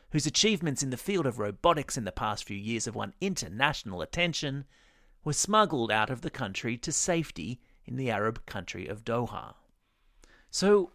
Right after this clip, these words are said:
why is it making news headlines to see young girls and women escaping Afghanistan? Because the Taliban,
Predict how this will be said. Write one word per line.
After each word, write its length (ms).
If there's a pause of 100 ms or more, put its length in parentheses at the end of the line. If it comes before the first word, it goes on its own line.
why 240
is 140
it 100
making 380
news 260
headlines 640
to 100
see 320
young 340
girls 520
and 160
women 380 (300)
escaping 600
Afghanistan? 960 (720)
Because 540
the 100
Taliban, 760